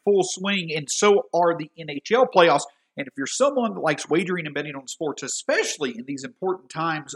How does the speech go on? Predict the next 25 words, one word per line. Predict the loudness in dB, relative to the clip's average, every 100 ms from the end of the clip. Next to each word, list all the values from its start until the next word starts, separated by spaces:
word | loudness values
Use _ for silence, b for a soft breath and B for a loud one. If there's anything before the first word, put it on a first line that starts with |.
| -2
of | -2 -2
sports | -4 -4 -2
seasons, | -6 -6 -8 -6
I've | -6
got | -6 -10
the |
one | -12 -10
place | -6 -6 -6
that | -4
has | -4 -4
you | -4
covered, | 0 0 -2 -8 _ _ -10
and | -8
that's | -8 -4
bet | -4
online | -4 -4 -6 -6
dot | -4 -2
A | -2
G. | -4 -10
BetOnline, | -4 -2 -2 -2 -2 -2
the |
fastest | -6 -4 -4 -6 -8
and | -8
easiest | -8 -6 -8 -2
way | 0 0